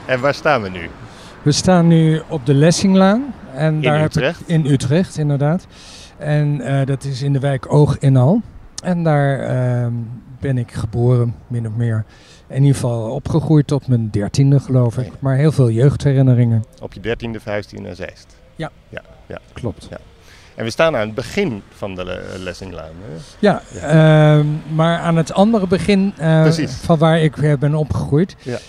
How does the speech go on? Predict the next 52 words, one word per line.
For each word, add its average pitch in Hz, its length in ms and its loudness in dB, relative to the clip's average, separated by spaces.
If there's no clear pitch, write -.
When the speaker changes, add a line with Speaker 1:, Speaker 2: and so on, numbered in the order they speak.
Speaker 2:
Dus 151 240 -2
we 143 60 -6
moeten 143 240 -4
straks - 280 -8
de 139 140 -4
Lessinglaan, 127 720 -2
eh, 113 180 -4
doorlopen. 123 480 4
En 139 60 2
Speaker 1:
Ja. 131 60 2
Speaker 2:
dan 165 100 2
komen 135 240 2
we 120 60 0
bij 117 180 2
mijn, 110 340 -6
eh, 110 60 -6
flat - 420 -4
uit 104 280 -6
waar 113 180 -8
ik, 107 200 -12
eh, 113 160 -8
ben 113 140 -8
opgegroeid. 131 560 -4
Speaker 1:
Ja, 135 140 -4
ja. 113 120 -4
Speaker 2:
En 135 60 0
dat 139 140 2
is 127 100 -2
de 147 100 0
eerste 165 380 2
flat - 360 0
vanaf 139 380 -4
de 131 120 -4
brug. 135 480 -2
Ehm, 127 460 -2
eh, 127 100 -10
nou 156 160 0
ja, 98 200 -4
dus 110 180 -8
dat 139 140 -10
is - 60 -14
helemaal 127 260 0
aan 117 120 -2
de 120 60 0
andere 110 280 0
kant. 151 400 -2
Speaker 1:
Ja. 120 120 -6
Speaker 2:
Dat 113 60 -6
is - 60 -20
een 143 200 0
minuut 135 300 4
of - 140 -10